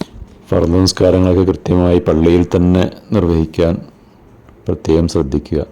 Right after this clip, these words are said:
അങ്ങനെ റമദാനിലെ എല്ലാ ഇബാദത്തുകളും അതേപോലെ തന്നെ മറ്റ് സൽക്കർമ്മങ്ങളൊക്കെ നന്നായി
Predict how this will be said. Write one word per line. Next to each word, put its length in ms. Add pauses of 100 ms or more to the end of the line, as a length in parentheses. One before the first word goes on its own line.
(220)
അങ്ങനെ 320 (1900)
റമദാനിലെ 640 (640)
എല്ലാ 280 (340)
ഇബാദത്തുകളും 760 (2250)
അതേപോലെ 340
തന്നെ 280
മറ്റ് 280 (140)
സൽക്കർമ്മങ്ങളൊക്കെ 640
നന്നായി 480